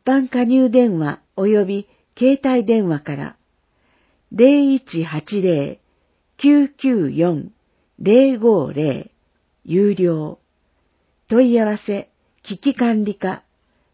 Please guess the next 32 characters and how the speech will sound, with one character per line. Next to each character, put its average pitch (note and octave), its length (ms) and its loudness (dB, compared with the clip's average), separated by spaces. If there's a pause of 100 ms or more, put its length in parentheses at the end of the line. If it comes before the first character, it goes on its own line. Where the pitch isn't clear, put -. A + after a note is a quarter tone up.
電 G#3 320 0
話、 G3 280 -4 (320)
二 C4 400 2
三 F3+ 340 -4
五、 D3+ 260 -4 (440)
四 C4 360 2
五 G#3 320 0
零 F3+ 260 2
一。 - 480 -6 (2750)
ポ D4+ 200 2
ニ G3+ 260 2
ー - 20 -2
の C3+ 200 -6
つ - 200 -8
ぶ F#3+ 140 -2
や D#3+ 260 -2
き。 - 220 -16 (880)
問 A3+ 240 0
い A3+ 80 2
合 G#3+ 60 0
わ G#3 200 -4
せ、 F#3+ 240 -8 (420)
文 A#3 220 2
化 B3 160 -2
ス - 140 -16
ポ G#3+ 240 2
ー G#3+ 40 -4
ツ - 140 -16
課、 F#3 240 -10 (760)
電 G#3+ 360 0
話、 G3 260 -4 (180)
二 C#4 300 6